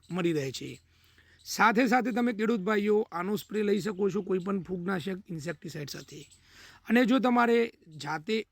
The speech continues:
એકલો જ સ્પ્રે લેવો હોય તો તમે ઝીરો ઓગણપચાસ બત્રીસ Piquant અને એની સાથે રાંડે કંપનીનું સસુરી આવે છે, જેમાં કોપર, નિકલ, orthosilicિક એસિડ હોવાથી જે ચયાપચયની ક્રિયા છે પત્તામાં રહેલા ખોરાકની,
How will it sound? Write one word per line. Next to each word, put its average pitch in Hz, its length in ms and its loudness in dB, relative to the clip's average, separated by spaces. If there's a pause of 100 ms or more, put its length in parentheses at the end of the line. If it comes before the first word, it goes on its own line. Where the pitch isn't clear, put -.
એકલો 202 300 0
જ 180 60 0
સ્પ્રે 190 240 -2
લેવો 185 280 4
હોય 202 200 -2
તો 196 120 -8
તમે 185 240 -4
ઝીરો 156 300 -4
ઓગણપચાસ 175 680 -6
બત્રીસ 175 540 -6 (100)
Piquant 180 420 0 (480)
અને 226 220 0
એની 226 240 2
સાથે 170 560 0
રાંડે 180 340 2
કંપનીનું 208 500 0
સસુરી 196 520 -2
આવે 147 240 -4
છે, 170 200 -6 (420)
જેમાં 202 280 0
કોપર, 185 500 -4
નિકલ, 190 460 0
orthosilicિક 185 720 -2
એસિડ 170 280 -4
હોવાથી 151 560 -4 (1120)
જે 233 100 2
ચયાપચયની 214 760 2
ક્રિયા 185 360 0
છે 180 100 0
પત્તામાં 180 800 -4
રહેલા 165 300 -2
ખોરાકની, 160 680 -6